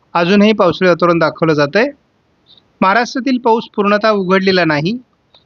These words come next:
स्थानिक वातावरणासाठी सुद्धा महाराष्ट्रात अनुकूल वातावरण आहे. आपण बघतोच महाराष्ट्रामध्ये अजून देखील पावसास अतिशय अनुकूल वातावरण आहे. मध्य प्रदेशवर असलेल्या कमी दाबाकडे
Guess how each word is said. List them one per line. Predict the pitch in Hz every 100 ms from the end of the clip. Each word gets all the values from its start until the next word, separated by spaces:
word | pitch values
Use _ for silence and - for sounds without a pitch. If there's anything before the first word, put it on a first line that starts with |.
| _ -
स्थानिक | - 214 214 262 226
वातावरणासाठी | 196 202 190 185 190 180 160 190
सुद्धा | - 160 190
महाराष्ट्रात | 180 165 160 - 185 165
अनुकूल | 156 143
वातावरण | 143 131 127 123
आहे. | 117 - - _ _ - _ - - -
आपण | 196 240 220
बघतोच | 196 247 220
महाराष्ट्रामध्ये | 208 196 208 220 220 180 151 131 - _ _ _ _ _ _ _ _ _ _ _ _ _ _ _ _
अजून | 165 180 226
देखील | 214 - 220 220 214 - 170
पावसास | 185 175 208 190
अतिशय | 180 185 -
अनुकूल | 208 170 165 196
वातावरण | 180 196 196
आहे. | 202 220 - _ _ _ _ _ _ _ _ -
मध्य | 175 190
प्रदेशवर | 190 185 185 202
असलेल्या | 180 - 190 185
कमी | 185 180 180
दाबाकडे | 196 196 190 190 196